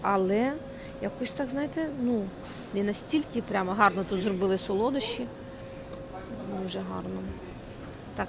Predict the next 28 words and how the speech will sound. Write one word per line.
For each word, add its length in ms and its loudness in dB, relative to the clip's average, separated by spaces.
прямо 340 6
виклали, 500 4
супер. 280 -4
Ну, 220 6
не 140 6
придерешся. 840 6
І 80 2
такі 260 0
всі 220 4
хороші. 560 2
Я 220 6
би 120 2
оцю 320 0
взяла 300 2
би, 140 -2
бо 60 0
вона 200 6
ще 160 4
не 120 6
нарізана, 540 4
воно 180 4
таке 220 0
більш 220 2
свіжіше 520 0
буде. 320 -2
Давайте 280 0
зараз 280 2
подивимось. 520 0